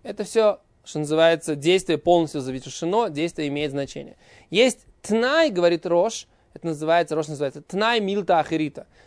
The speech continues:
что условие — это дополнительная какая-то вещь. Когда мы говорим о брейре, то мы не хотим, э, одно действие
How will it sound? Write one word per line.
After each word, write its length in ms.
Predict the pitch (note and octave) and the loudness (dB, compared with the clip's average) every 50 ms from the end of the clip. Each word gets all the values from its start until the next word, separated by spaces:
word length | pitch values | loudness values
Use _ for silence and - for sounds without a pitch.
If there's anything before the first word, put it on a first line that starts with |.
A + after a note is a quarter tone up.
| _ _ | _ _
что 280 | - - - C#3 C3 - - - | -8 -4 -2 -2 -2 -2 -6 -10
условие — 540 | F#3+ D3+ - - A3+ C4 C#4+ D4 C4 A3 G3 | -8 -6 -4 0 6 10 10 10 10 8 4
это 160 | F#3 F3 F3+ | 2 2 0
дополнительная 880 | E3 D#3+ F3 D3+ - F3+ F3+ F#3 F#3+ G#3+ B3 A#3 - G3 E3+ D#3+ D3 C#3 | 0 0 2 4 6 6 6 6 4 2 0 -2 -2 -2 -2 0 -2 -2
какая-то 340 | C3 B2 C3+ C3 - - - | -2 -2 -2 -2 -2 -4 -6
вещь. 300 | A#2+ - - - - - _ _ - - - _ _ - | -12 -12 -14 -18 -20 -20 _ _ -20 -20 -20 _ _ -10
Когда 240 | - D3+ E3 A3+ | -2 2 4 4
мы 80 | C4+ C4 | 6 6
говорим 240 | A3 G#3+ G#3 G3+ F#3+ - | 4 4 4 4 2 2
о 80 | F#3+ E3+ | 0 2
брейре, 720 | D3+ D3+ F3+ F#3+ A#3+ D4 D#4+ D4+ C4 G#3+ F#3 F#3 G3+ G#3+ _ _ _ _ | 2 2 4 6 6 6 6 4 2 0 -2 -2 -4 -8 _ _ _ _
то 120 | - E3+ E3+ | -6 -4 -2
мы 140 | F#3+ G3+ G3+ | 0 0 -2
не 320 | G3 G3 A3+ C4+ D#4+ D#4+ | -2 -2 0 0 0 2
хотим, 580 | - B3 A3+ A3 - - A3 A3+ G#3+ F#3 D#3 - _ _ _ _ _ _ | 4 2 2 2 0 -2 0 2 2 2 0 -2 _ _ _ _ _ _
э, 680 | - D#3 D3 C#3+ C#3+ C#3+ C#3 C3+ C3+ C3+ C3 B2+ B2 C3 _ _ _ _ _ _ _ _ _ _ _ | -4 -2 0 2 2 2 4 4 4 4 4 2 0 -2 _ _ _ _ _ _ _ _ _ _ _
одно 420 | - D3+ D3+ C3+ F3+ G3 A3+ A#3 | 2 2 2 4 4 4 6 6
действие 680 | G#3 D#3 D3+ E3+ E3+ E3 D3 - - F3 D#3 C#3 B2+ - | 4 4 2 4 4 4 2 0 -2 -2 -2 -2 -2 -4